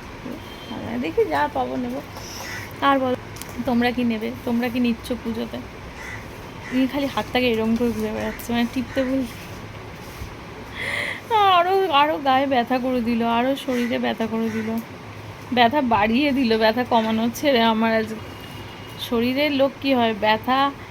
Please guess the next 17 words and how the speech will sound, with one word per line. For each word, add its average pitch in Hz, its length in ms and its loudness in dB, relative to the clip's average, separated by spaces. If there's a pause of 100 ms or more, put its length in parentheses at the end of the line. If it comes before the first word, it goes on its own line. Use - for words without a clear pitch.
(340)
হলে 262 320 6 (100)
টিপতে 254 320 2
বলে 269 180 6
আরামের 247 480 6
জন্য, 220 460 0 (340)
আমার 247 360 2
ব্যথা 240 360 4
হয়েছে 262 300 2
আমি 269 180 4
টিপতে 262 300 0
বলেছি 262 320 2
ব্যথা 226 280 4
বাড়ানোর 214 520 4 (140)
জন্য। 214 340 -4 (560)
মানে 427 280 6
অবস্থা 294 600 6
ভাবো। 240 380 0